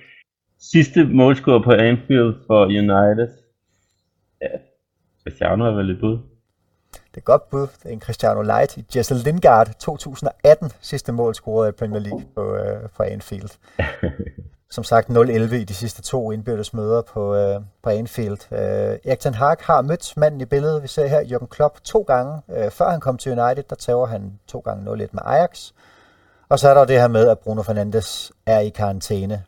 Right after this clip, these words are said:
Speaker 2: øh, trækker gult, øh, med seks minutter tilbage mod Bournemouth, hvor de er bagud nul tre, og ryger så i karantæne til den her kamp, oven i købet for brok. Altså,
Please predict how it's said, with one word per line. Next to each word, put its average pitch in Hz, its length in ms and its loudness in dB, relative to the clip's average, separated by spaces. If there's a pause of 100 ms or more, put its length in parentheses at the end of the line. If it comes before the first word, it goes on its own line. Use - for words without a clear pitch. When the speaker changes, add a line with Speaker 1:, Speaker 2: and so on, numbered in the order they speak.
(100)
Speaker 2:
øh, 98 480 -2 (160)
trækker 120 320 0
gult, - 680 -8 (640)
øh, 120 300 4
med 127 100 -4
seks - 340 -2
minutter 139 220 -2
tilbage 117 460 -2 (1000)
mod 147 180 4
Bournemouth, 113 500 -2
hvor 123 140 0
de 117 100 -6
er 117 40 -6
bagud 120 280 2
nul 110 180 -2
tre, 110 300 -2
og 113 80 -6
ryger 110 140 2
så 120 120 -2
i 117 60 2
karantæne 113 600 -6
til 110 120 -10
den 110 120 -2
her 104 120 -4
kamp, - 300 -10
oven 117 180 -8
i - 20 -10
købet 110 240 -10
for 101 120 -12 (120)
brok. 104 280 0 (840)
Altså, 110 300 -6